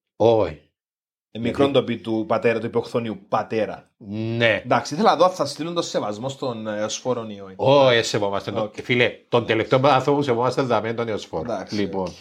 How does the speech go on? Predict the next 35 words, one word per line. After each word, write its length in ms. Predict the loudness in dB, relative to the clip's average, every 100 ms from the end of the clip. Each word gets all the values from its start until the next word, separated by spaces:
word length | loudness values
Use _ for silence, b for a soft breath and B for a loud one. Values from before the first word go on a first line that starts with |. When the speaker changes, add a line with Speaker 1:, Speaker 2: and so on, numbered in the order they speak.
| B B B
Speaker 1:
ε, 380 | 2 4 6 6
τούτο 220 | 4 2
πράγμα 200 | 4 4
είναι 80 | 6
εντελώς 340 | 4 4 2 2
ψέμα. 300 | 2 2 4
Το 100 | 4
όνομα 220 | 4 2
των 140 | 2
απα 180 | 2 2
ευκήκε 280 | 0 -2 -4
κυριολεκτικά 880 | -6 -4 0 4 4 4 0 0 0
που 100 | 2
διαγωνισμό, 540 | 4 4 2 -2 -2 0
αν 140 | 0
δεν 120 | 0
κάνω 200 | 0 2
λάθος, 200 | 4 4
Speaker 2:
Yep. 40 | 2
Speaker 1:
μες 80 |
στη 100 | 0
εφημερίδα. 540 | -4 -4 -4 2 2 2 B B B B _
Και 360 | 0 2 0 2
αν 540 | 4 4 0 -6 -8 0
δεν 240 | 2 4
κάνω 300 | 2 2 2
λάθος, 300 | 2 2 0
ήταν 220 | 0 -2
που 240 | -2 -6 -2
εταιρεία 640 | -4 0 0 2 2 2 2
η 100 | -2
οποία, 460 | 0 0 2 2 2
ε, 120 | 2
έκανε 560 | 2 0 -2 0 0
σολομούς. 760 | -2 2 4 4 4 2 0